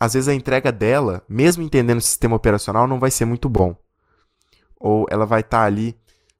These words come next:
só buscando a, a remuneração, por isso que essa deve ser a segunda peneira, é, de etapa, né, Guelph? O que, que você acha das ferramentas que a gente usa? A gente tem Discord, tem Notion,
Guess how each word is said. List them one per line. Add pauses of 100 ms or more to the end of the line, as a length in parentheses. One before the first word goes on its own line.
(480)
só
buscando
a,
a
remuneração, (260)
por
isso
que
essa
deve
ser
a
segunda
peneira, (440)
é, (1040)
de
etapa,
né,
Guelph?
O
que,
que
você
acha
das
ferramentas
que
a
gente
usa? (300)
A
gente
tem
Discord, (240)
tem
Notion,